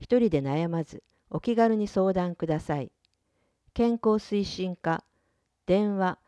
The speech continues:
三三五一一六。加賀美保健センター、電話五二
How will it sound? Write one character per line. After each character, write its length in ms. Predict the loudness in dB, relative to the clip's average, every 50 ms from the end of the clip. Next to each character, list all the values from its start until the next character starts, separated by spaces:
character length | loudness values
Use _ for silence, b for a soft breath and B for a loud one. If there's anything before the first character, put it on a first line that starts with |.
| _ _ _
三 340 | _ -2 0 0 0 0 -2
三 340 | 0 0 0 0 -2 -4 _ _ _ _ _ 0
五 320 | 2 4 4 6 4 4
一 320 | 0 -2 -4 -4 -4 -4 -4
一 220 | -4 -4 -4 -2
六。 360 | -2 -2 -4 -6 -16 -18 -18 _ _ _ _ _ _ _ _ _ _ _ _ _ _ _ -4
加 140 | -2 0 2
賀 120 | 2 2
美 120 | 0 0
保 140 | -2 -4 -4
健 260 | -2 0 0 0 0
セ 180 | -2 -2 -2 -2
ン 100 | -2 -4
タ 340 | _ -4 -4 -2 -4 -6 -12 _ _ _ _ _ _ _ _ _ 0
ー、 20 |
電 300 | 2 2 2 2 0 0
話 220 | 0 -2 -2 -4 _ _ _ _ _ _ _ 0
五 260 | 2 4 4 6 4
二 320 | 4 2 2 0 0 -4